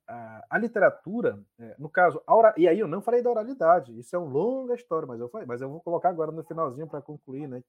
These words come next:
tal, né? A oralidade alimenta a literatura e a literatura atualiza a oralidade. Foi isso que eu tinha dito lá na Abralic, né? E essa é uma frase que eu, tá na minha tese,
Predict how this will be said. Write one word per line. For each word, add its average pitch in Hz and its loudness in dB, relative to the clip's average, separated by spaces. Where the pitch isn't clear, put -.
tal, 135 -16
né? 139 -4
A 135 4
oralidade 175 4
alimenta 202 -4
a 220 6
literatura 175 -4
e 165 -6
a 170 -8
literatura 190 -8
atualiza 185 -6
a 190 -2
oralidade. 185 -6
Foi 160 -6
isso 165 -8
que - -8
eu 170 -6
tinha 214 -6
dito 180 -10
lá 147 0
na 143 -4
Abralic, 170 -6
né? 135 -16
E 135 -6
essa 156 -6
é 180 -6
uma 170 -8
frase 156 -6
que 190 -12
eu, 226 -2
tá - -4
na 160 -2
minha 143 -8
tese, 156 0